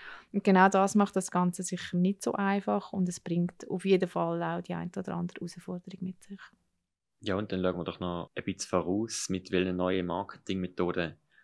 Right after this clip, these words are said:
Speaker 2: wird man in Zukunft über das Angebot von einer Arztpraxis informiert?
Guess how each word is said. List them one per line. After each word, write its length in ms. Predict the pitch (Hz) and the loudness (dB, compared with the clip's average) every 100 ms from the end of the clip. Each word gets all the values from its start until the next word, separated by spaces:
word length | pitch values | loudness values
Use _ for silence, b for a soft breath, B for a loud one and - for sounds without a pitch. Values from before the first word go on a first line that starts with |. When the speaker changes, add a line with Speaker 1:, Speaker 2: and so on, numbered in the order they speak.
| b - | b -6
Speaker 2:
wird 120 | 90 | -4
man 140 | 95 90 | -2 -4
in 140 | 85 | -4
Zukunft 720 | - 98 98 - 90 85 - | -2 -2 -2 -4 -6 -6 -12
über 160 | - 82 | -10 -6
das 80 | 85 | -2
Angebot 480 | 82 - 87 82 | -2 -2 -6 -6
von 160 | - 85 | -8 -6
einer 240 | 82 - | -4 -4
Arztpraxis 560 | 80 82 - 78 - - | -6 -8 -6 -8 -8 -12
informiert? 720 | - 85 82 78 73 _ | -10 -6 -6 -6 -14 _